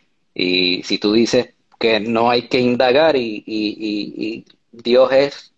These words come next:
lo que yo pienso en mi mente, la idea que yo tenga de Dios en mi mente, pues esa es tu teología y, y estás siendo un teólogo cuando estás hablando de eso. O es cuando estás escogiendo no hablar de eso. So,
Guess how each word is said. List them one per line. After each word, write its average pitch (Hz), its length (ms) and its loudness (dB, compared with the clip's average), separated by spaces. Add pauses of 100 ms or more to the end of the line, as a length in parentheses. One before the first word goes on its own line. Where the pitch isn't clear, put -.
lo 113 220 0
que 110 220 0
yo 113 200 4
pienso 131 360 2
en 120 100 2
mi 120 120 2
mente, 123 520 0 (400)
la 104 140 -2
idea 104 200 2
que 110 120 0
yo 117 100 4
tenga 120 240 0
de 117 100 4
Dios 120 180 4
en 120 60 -8
mi 127 100 -4
mente, 139 340 0
pues - 220 -2 (500)
esa 107 200 0
es 175 80 -2
tu 214 140 0
teología 156 680 4 (280)
y, 104 440 -2
y 104 40 -8
estás - 240 -2
siendo 143 260 -2
un 156 100 -6
teólogo 170 440 4
cuando 113 200 -2
estás 120 200 -2
hablando 87 400 0
de 135 80 4
eso. 113 260 -6 (800)
O 110 140 2
es 101 80 -2
cuando 113 300 2
estás 139 340 2
escogiendo 135 540 0
no 127 80 0
hablar 135 240 2
de 101 80 2
eso. - 260 -6 (680)
So, 98 520 2